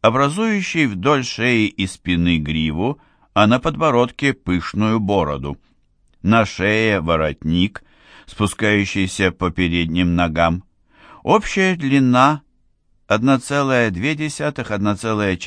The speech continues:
метра, при высоте семьдесят-семьдесят пять сантиметров, рога до двадцати семи сантиметров.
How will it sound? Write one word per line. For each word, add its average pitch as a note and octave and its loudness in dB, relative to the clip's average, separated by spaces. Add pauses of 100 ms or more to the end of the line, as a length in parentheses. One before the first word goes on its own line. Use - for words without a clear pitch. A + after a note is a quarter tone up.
(920)
метра, B2+ -2 (580)
при F3+ 2
высоте E3 0 (540)
семьдесят-семьдесят C3 0
пять E2 -2
сантиметров, D#2+ -4 (540)
рога C3+ 0
до D#3 0
двадцати C#3 -2
семи G#2 0
сантиметров. G2 -2